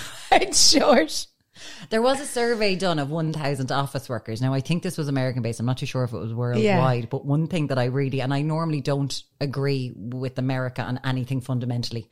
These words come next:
Speaker 2: as a country,
Speaker 1: Yeah.
Speaker 2: as though it's my friend. It's like, we would not be friends. We would not be going to the pub together at
Speaker 1: Yeah.
Speaker 2: all. Three quarters of office workers have one company event that they dislike. And I'm like, "Only three quarters?" So you're saying there's twenty-five percent of people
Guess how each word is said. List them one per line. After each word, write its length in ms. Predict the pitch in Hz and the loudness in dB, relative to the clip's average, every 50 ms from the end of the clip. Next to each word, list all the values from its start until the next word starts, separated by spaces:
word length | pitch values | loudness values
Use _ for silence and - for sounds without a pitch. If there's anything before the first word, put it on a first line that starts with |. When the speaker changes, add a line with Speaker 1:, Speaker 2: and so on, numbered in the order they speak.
| _ _ _ | _ _ _
Speaker 2:
as 160 | - 208 175 190 | 2 2 2 2
a 40 | |
country, 380 | - - - 151 - 247 240 214 226 | 2 0 -2 0 0 2 4 6 8
Speaker 1:
Yeah. 120 | 208 196 | 8 8
Speaker 2:
as 80 | 185 160 | 8 8
though 140 | 208 214 208 | 8 8 8
it's 120 | 202 208 | 6 4
my 140 | 185 165 165 | 2 -2 -2
friend. 280 | 156 - 156 147 143 135 | 0 0 0 2 2 0
It's 120 | 135 127 151 | -2 -2 -4
like, 140 | 143 135 - - - - | -6 -6 -8 -16 -12 -6
we 160 | 170 170 185 175 | -2 -2 0 0
would 160 | 160 170 135 | 0 0 -2
not 140 | 160 143 - | -2 -2 -4
be 100 | 151 131 | -4 -4
friends. 340 | - 139 120 - - - - | -4 -6 -6 -8 -10 -8 -6
We 80 | 160 160 | -4 -2
would 100 | 151 160 | -2 0
not 140 | 156 170 151 | 0 -2 -2
be 60 | - 147 | -2 -2
going 180 | 147 139 135 | -2 -2 -2
to 60 | 127 | -2
the 80 | - 127 | -4 -6
pub 180 | - 127 120 - | -6 -6 -8 -6
together 300 | - - 120 104 104 110 | -6 -8 -8 -6 -4 -2
at 80 | 123 | 2
Speaker 1:
Yeah. 140 | 202 196 180 | 2 4 2
Speaker 2:
all. 60 | 165 139 - - - - - - - - _ _ _ _ _ _ _ _ _ _ _ _ _ _ _ _ _ _ _ _ _ - | 2 0 -4 -10 -16 -16 -16 -18 -20 -20 _ _ _ _ _ _ _ _ _ _ _ _ _ _ _ _ _ _ _ _ _ -12
Three 340 | 160 - - 220 247 269 285 | -10 -6 0 2 4 4 2
quarters 580 | 269 - 233 220 196 190 180 151 151 123 127 127 | 2 2 2 2 2 2 2 0 0 0 0 0
of 120 | 139 131 - - | 0 -2 -2 0
office 400 | 165 156 143 - - 139 - - | 0 0 0 0 -2 -4 -4 -2
workers 680 | 135 120 107 - - 107 98 98 113 - - - - - _ _ - | -4 -4 -4 -4 -6 -8 -8 -8 -10 -10 -12 -12 -14 -18 _ _ -2
have 240 | - 147 147 139 | 0 2 2 2
one 340 | 143 156 165 185 180 175 170 | 2 0 2 2 2 2 0
company 500 | 170 - 170 156 147 - - 139 131 131 | -2 -4 -4 -4 -4 -2 -4 -4 -2 -2
event 420 | 127 113 123 123 120 120 113 - - | -2 -2 -2 -2 -2 -4 -6 -6 -6
that 180 | - 117 - - | -6 -6 -4 -4
they 180 | 127 120 117 117 | -4 -2 -2 -4
dislike. 600 | 110 117 104 - - 113 110 - 113 - - - | -4 -6 -8 -8 -8 -8 -8 -10 -10 -16 -18 -14
And 80 | - 160 | -12 -10
I'm 120 | 170 180 | -8 -6
like, 160 | 185 180 - - | -8 -8 -8 -8
"Only 280 | - 190 208 226 233 226 | -8 -4 -4 -2 -2 -4
three 280 | 226 - - 226 220 208 | -4 -6 -6 -6 -6 -6
quarters?" 640 | - - 214 214 214 190 - - - - - - - | -6 -6 -6 -6 -6 -8 -8 -10 -12 -16 -18 -18 -12
So 120 | - - 190 | -6 -4 -2
you're 140 | 220 262 | -2 -2
saying 180 | - - 247 208 | -2 -2 -2 -2
there's 140 | 165 151 - | -2 -4 -4
twenty-five 580 | - - 208 214 208 214 - - 196 190 - | -4 -2 -2 -2 -2 -2 -4 -4 -4 -4 -4
percent 320 | - 170 - - 170 156 - | -4 -6 -6 -4 -6 -6 -6
of 80 | - | -6
people 420 | - 143 143 - - - - - | -6 -6 -6 -6 -8 -12 -14 -14